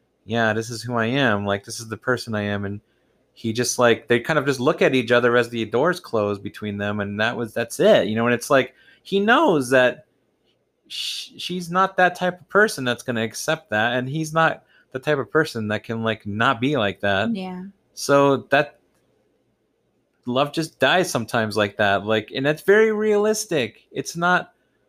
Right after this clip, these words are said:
Speaker 1: the two people just aren't compatible, no matter how much they, like, have feelings for each other. And I think for me, that's why the movie really touched me, because it's like, "Damn, that's tragic, man," because, like, what are you gonna do with that? Like,
Speaker 2: Yeah.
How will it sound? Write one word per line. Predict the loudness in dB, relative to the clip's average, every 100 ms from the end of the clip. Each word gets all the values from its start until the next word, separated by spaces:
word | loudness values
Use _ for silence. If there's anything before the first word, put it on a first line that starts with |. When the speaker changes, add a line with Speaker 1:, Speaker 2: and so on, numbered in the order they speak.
| _ _ _ _
Speaker 1:
the | -8
two | -6 -6
people | -4 -4 -4
just | -4 -6
aren't | -6
compatible, | -6 -6 -2 0 2 0
no | 2
matter | 2 2 2
how | 0
much | -2 -2 -4
they, | 0
like, | 2 2
have | 0 -4 -2
feelings | -4 -4
for | -4 -6
each | -2
other. | -2 0
And | -2
I |
think | -4 -4 -6 -8 _ -20 _
for | -2 0
me, | 0 0 0
that's | 0 0 0
why | 0
the | 0
movie | 0 0 0
really | 0 -2 -2
touched | -4 -6 -4
me, | -4 -4
because | -2 -2
it's | -2 0
like, | -2 -2 _ _ _ -2
"Damn, | 2 4 4 2 0
that's | -2 -2
tragic, | 0 2 2 0 -4 -2
man," | -2 0 0
because, | -2 -6 -2
like, | -2 2
what | 2
are |
you | 2
gonna | 0 0
do | 0
with | 0 0
that? | 2 2 2
Like, | 0 0 -4 _
Speaker 2:
Yeah. | -6 -4 -6 -10 -14